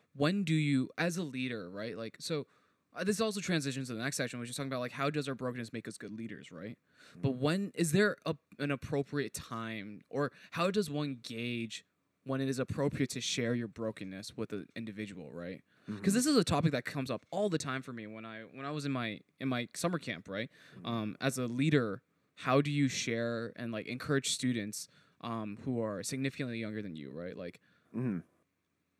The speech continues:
Speaker 1: are you going to tell a middle schooler about, like, your struggle with, like, pornography or, like, struggle with, like, alcohol or, like, cigarettes and how that comes into your faith?
Speaker 2: Mm.
Speaker 1: Is that appropriate? Will that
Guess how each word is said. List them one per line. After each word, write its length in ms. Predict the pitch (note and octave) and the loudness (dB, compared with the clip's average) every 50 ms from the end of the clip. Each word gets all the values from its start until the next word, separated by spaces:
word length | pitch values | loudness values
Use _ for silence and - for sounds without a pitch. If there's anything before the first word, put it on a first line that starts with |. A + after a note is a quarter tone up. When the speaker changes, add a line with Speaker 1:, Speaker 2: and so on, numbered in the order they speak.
| _ - | _ 2
Speaker 1:
are 80 | C#3+ D#3 | 4 4
you 120 | D#3+ D#3 | 4 4
going 120 | D3+ E3 D3+ | 2 2 0
to 120 | - D#3 | 0 0
tell 240 | - - D3+ D3+ D#3 | 0 2 2 2 2
a 40 | D3 | 2
middle 200 | D3+ E3+ F3+ E3 | 2 2 2 2
schooler 440 | - - - C3 A2+ A2+ G#2+ G#2 - - | 0 0 0 0 2 2 0 0 -2 -4
about, 340 | A2 A2 A2+ G#2+ A2 F2 | -4 -2 -2 0 0 -2
like, 220 | E2+ A2+ A2 G#2+ - | -2 -2 -4 -4 -2
your 100 | A#2+ A#2+ | -4 -4
struggle 440 | - - - C#3+ C3+ C#3 C3+ C3 A#2+ | -4 -2 -2 0 0 2 2 0 0
with, 160 | A#2+ A#2+ - C3 | 0 -2 0 -2
like, 200 | A#2 A2 - - - _ _ _ _ - - - _ _ - | -4 -4 -6 -12 -20 _ _ _ _ -20 -20 -20 _ _ 6
pornography 680 | - C#3 C3 B2 C3 C3+ B2+ C3+ C3 - B2+ A2 G#2 | 6 6 6 2 2 0 0 -2 -4 -2 -4 -4 -2
or, 120 | G#2+ A2 A2+ | -2 -2 -2
like, 160 | A2 A2 G#2+ | -2 -2 -2
struggle 340 | - - D#3 C3+ C3 C3 B2 | 0 0 0 0 0 0 -2
with, 120 | A#2+ A2+ A#2+ | -2 -2 -4
like, 180 | A2+ G#2+ - - E3+ - | -4 -6 -6 -12 -10 -4
alcohol 560 | F#2+ B2 C3 - C3+ B2 A#2+ A2+ G#2+ G#2+ G#2+ G#2+ | -2 -2 -2 0 -2 -4 -2 -2 -2 0 0 0
or, 100 | G#2+ G#2+ | -2 -2
like, 240 | G#2+ G2+ G#2 - - | -2 -4 -6 -6 -10
cigarettes 420 | D3+ - - C#3 C3 C3 B2 - - | -8 -2 -2 0 2 2 0 0 -2
and 100 | A#2 A#2 | -6 -4
how 140 | A#2 A#2 A#2 | -2 -2 0
that 160 | A2+ A#2 A#2+ | 0 -2 -2
comes 220 | - C#3 B2+ B2 | -2 -4 -6 -6
into 180 | B2 - - - | -6 -6 -8 -8
your 100 | G#2+ - | -8 -10
faith? 500 | - - - A2+ A2+ C#3+ G3+ A3 - - _ _ _ _ - | -12 -12 -8 -4 -2 -2 -2 -2 -6 -12 _ _ _ _ -12
Speaker 2:
Mm. 200 | - - F3+ F3 | -10 -8 -6 -6
Speaker 1:
Is 80 | C#3 | -4
that 160 | B2 - A#2+ A2+ | -4 -4 -6 -6
appropriate? 760 | - - - C3+ B2+ C#3+ D#3 - A#3+ C4 C#4 C4 - - B2 | -8 -10 -8 -6 -6 -6 -6 -6 -4 -4 -4 -4 -4 -4 0
Will 140 | B2+ C3+ C3+ | 2 4 6
that 240 | C3+ A#2+ G2+ E2+ | 6 4 2 0